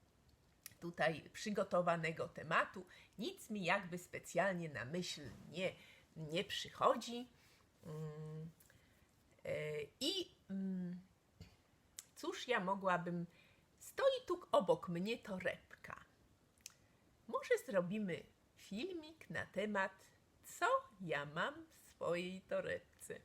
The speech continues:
Zobaczymy, co tam w niej jest. Torebka, którą muszę już wymienić na ciemną, bo już ta torebka jest letnia torebka.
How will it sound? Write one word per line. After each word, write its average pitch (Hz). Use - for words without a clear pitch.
Zobaczymy, 415
co 359
tam 349
w 214
niej 214
jest. -
Torebka, 330
którą 185
muszę 196
już 180
wymienić 190
na 135
ciemną, 190
bo 160
już -
ta 160
torebka 156
jest -
letnia 285
torebka. 285